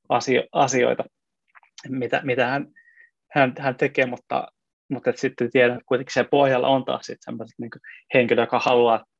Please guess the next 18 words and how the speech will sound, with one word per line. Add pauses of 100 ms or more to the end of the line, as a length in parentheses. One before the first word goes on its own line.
(400)
te-,
tehdä (160)
hyvää
ja
on,
niinku, (480)
hyvä
henkilö,
mutta
sitten
on
ta-, (360)
niinku,
tämmöinen
hyvin,
hyvin
vaikea,
kompleksi